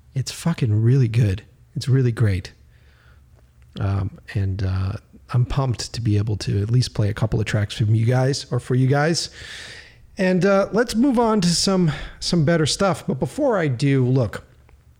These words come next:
I just got into a rant on this stuff because it, it hurts me. It hurt. I, I realized the other day as I'm sort of processing how I, uh, how I handle my,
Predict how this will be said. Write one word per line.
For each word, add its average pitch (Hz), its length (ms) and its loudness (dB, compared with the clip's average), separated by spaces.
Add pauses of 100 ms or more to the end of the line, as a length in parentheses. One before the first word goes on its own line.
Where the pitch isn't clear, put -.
(1000)
I 160 40 -2
just 165 180 -2
got 151 220 2
into 113 260 2
a 104 40 0
rant 95 360 -2
on 101 160 0
this 98 140 -4
stuff 95 420 -4
because 127 420 -2 (1600)
it, 180 260 -2
it 160 140 -2
hurts - 500 -2
me. 95 440 0 (2000)
It 160 100 2
hurt. - 240 0 (440)
I, 147 120 -2
I - 140 -4
realized 202 440 2
the 160 120 2
other 131 120 2
day 113 500 0 (360)
as 131 160 2
I'm 123 140 0
sort 151 160 0
of 113 100 -4
processing 131 560 0
how 117 220 2
I, 113 140 0 (100)
uh, 107 100 -2
how 120 300 -2
I 113 60 4
handle 110 360 2
my, 98 300 0